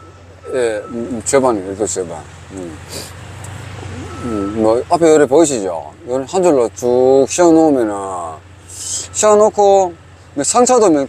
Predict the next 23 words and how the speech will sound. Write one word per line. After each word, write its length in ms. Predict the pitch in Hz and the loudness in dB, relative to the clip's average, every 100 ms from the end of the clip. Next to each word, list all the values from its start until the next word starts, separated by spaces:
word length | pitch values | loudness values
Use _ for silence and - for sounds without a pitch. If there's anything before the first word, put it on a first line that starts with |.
| - - | -4 0
똑같은 260 | 311 208 | 0 2
것 100 | 160 | 0
같아요. 280 | 107 92 82 | 0 -4 -6
상차도 440 | - 180 190 185 143 | -4 -2 0 2 2
뭐, 320 | 113 101 90 90 - - - - - - - - - | 0 -4 -6 -14 -20 -20 -20 -20 -20 -20 -20 -20 -8
그, 200 | 147 143 123 | 0 0 0
그런 260 | - 156 139 | 2 4 4
거 60 | |
없이 220 | 143 - 123 | 2 0 0
뭐, 360 | 104 92 87 - - - - - - - - - | -2 -6 -10 -16 -20 -20 -18 -14 -14 -16 -16 -2
요리 160 | 143 139 | 2 4
막 140 | 123 | 2
씌워놓으면 480 | 185 180 180 147 117 | 4 4 6 4 0
뭐, 320 | 104 107 170 | -4 -2 2
알아서 240 | 190 143 123 | 2 2 -2
뭐, 240 | 107 104 - - - | -4 -8 -12 -12 -2
두두둑, 320 | 131 127 131 - - | 2 2 0 -4 0
두둑, 240 | 143 143 - - | 2 2 0 2
두둑 240 | 147 143 - - - - | 4 4 0 -20 -20 -14
실어주는 920 | - 196 170 135 - - - 156 160 127 | -2 2 4 2 -2 -20 -2 4 4 4
거, 200 | 110 107 | 0 -4
음, 920 | 123 135 113 110 110 107 107 104 104 143 | -10 -8 -6 -6 -6 -6 -6 -6 -6 0
같네요. 300 | 143 104 | 2 2